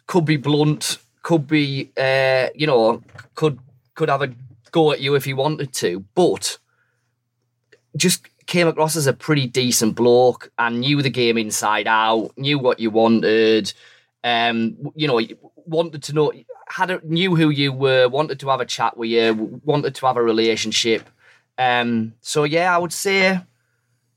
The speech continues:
I would say probably McCarthy. Um, I mean, Bru-, you know, for all that it went wrong, Steve Bruce was pretty decent from a journalistic point of view. Again, I, you know, he's a pretty decent bloke, I think, and, and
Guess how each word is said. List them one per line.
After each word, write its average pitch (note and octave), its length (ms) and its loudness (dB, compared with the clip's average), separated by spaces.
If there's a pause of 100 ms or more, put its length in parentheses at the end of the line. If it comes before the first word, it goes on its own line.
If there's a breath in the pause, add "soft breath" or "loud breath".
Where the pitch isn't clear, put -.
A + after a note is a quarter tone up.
(120)
I D3+ 60 0
would D3+ 160 2
say F#3 340 -2
probably B2 1040 0 (640)
McCarthy. C3 760 -2 (160)
Um, B2 640 -2 (600)
I D#3 40 -6
mean, E3 120 0
Bru-, G3+ 240 -4 (140)
you A#3 100 0
know, D3+ 240 0 (340)
for F3 180 -2
all F#3 180 4
that D#3+ 140 2
it D3+ 100 -6
went C#3+ 240 -4
wrong, C3 260 0
Steve E3 320 -2
Bruce D#3 320 2
was C3 120 0 (220)
pretty C#3 260 -2
decent C3 500 -2
from B2+ 180 0
a A#2+ 40 2
journalistic A#2+ 600 0
point B2 240 -2
of A2+ 100 -4
view. B2+ 440 2 (1040 soft breath)
Again, C#3+ 300 -4
I, B2+ 120 -2
you C#3+ 100 -4
know, A2+ 240 0
he's C3 160 -2
a A#2+ 80 0
pretty A2+ 260 -2
decent A#2 460 0
bloke, A#2 340 2
I A2+ 60 -4
think, A#2+ 360 0
and, G#2+ 240 -2
and A2 220 -2